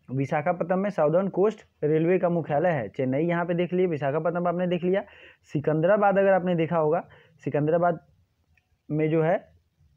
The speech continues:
साउदर्न सेंट्रल मतलब दक्षिण मध्य रेलवे का मुख्यालय सिकंदराबाद में है। तो ये सब यहाँ पे लिखा भी हुआ है, आप देख सकते हैं। हुबली का मैंने बताया था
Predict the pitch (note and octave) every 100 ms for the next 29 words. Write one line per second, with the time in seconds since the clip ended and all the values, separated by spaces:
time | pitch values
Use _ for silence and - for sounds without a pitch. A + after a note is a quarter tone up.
0 | _ _ _ - C#3+ D3 F#3 A3 G#3 D3
1 | C3 A#2 A#2 A#2+ F3+ D#3+ C3 B2+ - A3
2 | B3+ _ _ _ _ A#2+ C3 D#3 F3+ A3
3 | A#3+ _ _ _ - C#3 C#3+ D#3+ E3 D#3+
4 | D3+ D#3 G#3+ - C#3+ C3 B2 A#2+ A2 G2
5 | G2 F#2 - _ _ _ _ C3 C#3 C#3+
6 | D3 D3 D3+ C#3+ F#3 A#3 - _ - B2
7 | D#3 D#3 E3 E3 G3 E3+ C3+ B2+ B2 A2
8 | - G#2 F#2+ - _ _ - _ _ D3
9 | D#3+ F#3+ F#3+ F#3+ F#3+ F3+ F#3+